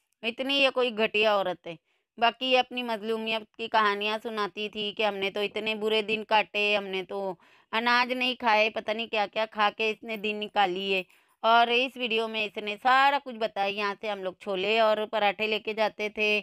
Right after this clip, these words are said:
यहाँ से हम लोग ये खरीदते थे, यहाँ से मैं बर्गर खाती थी, यहाँ से मैं पिज़्ज़ा खाती थी। अरे भाई, सारी अय्याशियाँ तो तेरी पहले भी होती रही है, फिर किस चीज़ का रोना धोना डालती है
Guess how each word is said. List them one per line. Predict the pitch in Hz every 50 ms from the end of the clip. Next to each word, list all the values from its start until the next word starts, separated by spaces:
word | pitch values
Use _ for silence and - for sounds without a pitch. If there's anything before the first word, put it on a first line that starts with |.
| - _ - _ _ _ _
यहाँ | 226 226 233 226 220
से | - 240
हम | 220 202 190
लोग | 180 180 180
ये | 196 208 233 247
खरीदते | 294 254 226 226 214 _ - 226
थे, | 214 - 226
यहाँ | 226 220 208 196
से | 180 214 196
मैं | 190 180 175 175
बर्गर | 196 202 226 233 254 247
खाती | 240 - 254 226 214 - 226 233
थी, | 214 233 233 233
यहाँ | 220 208 185
से | 170 - 175
मैं | 175 170 165
पिज़्ज़ा | - 226 233 220 247 269 269
खाती | 262 254 240 220 - 233 233
थी। | 208 240 226 - _ _ _ _ _ _ -
अरे | 240 262 294
भाई, | 254 262 277 294
सारी | 262 285 247 240 226 262 277
अय्याशियाँ | 262 254 247 240 233 220 - 240 247 247 240
तो | 247 247
तेरी | 240 240 226 240 240
पहले | - 226 208 208 220 226
भी | 220 262
होती | 254 240 220 - 240 240
रही | 233 226 214 208 202 202
है, | 202 190 _ _ _ _ _ _ -
फिर | 247 269 294
किस | - 330 302 -
चीज़ | - 294 285 247 -
का | - 269 254
रोना | 254 247 233 233 226 233
धोना | 233 226 220 226 226
डालती | 226 214 202 180 170 - 202 202 202
है | 202 226 254 226